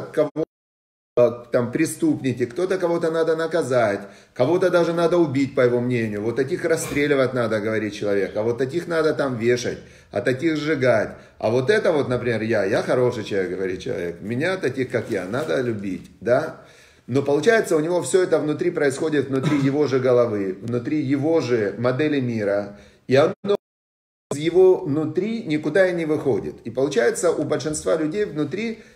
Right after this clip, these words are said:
есть очень много зла по отношению к какой-то категории людей или конкретно к каким-то людям. И вот это зло, которое в них есть, оно является тем, э, тем фильтром, сквозь который на них идёт божественный свет.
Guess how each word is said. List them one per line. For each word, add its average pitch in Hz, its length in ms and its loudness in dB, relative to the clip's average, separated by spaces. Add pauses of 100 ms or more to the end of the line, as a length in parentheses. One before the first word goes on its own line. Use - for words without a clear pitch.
есть 196 300 -2
очень 180 220 0
много 160 320 2
зла 117 640 2
по 139 80 6
отношению 151 540 0
к - 60 -10
какой-то 185 500 4
категории 143 540 0
людей 135 340 0
или 135 260 -2
конкретно 143 640 -2
к - 40 -6
каким-то 131 380 0
людям. 107 540 -2 (460)
И 147 120 2
вот 190 180 4
это 208 260 4
зло, 190 380 2
которое 160 400 2
в 127 60 -2
них 151 220 -4
есть, 131 420 -2
оно 165 220 0
является 175 560 2
тем, 160 480 -4
э, 120 320 2
тем 151 200 0
фильтром, 139 720 -4 (240)
сквозь - 400 -4
который 165 380 0
на 147 120 2
них 147 200 -2
идёт 143 220 0
божественный 127 560 0
свет. 101 320 -4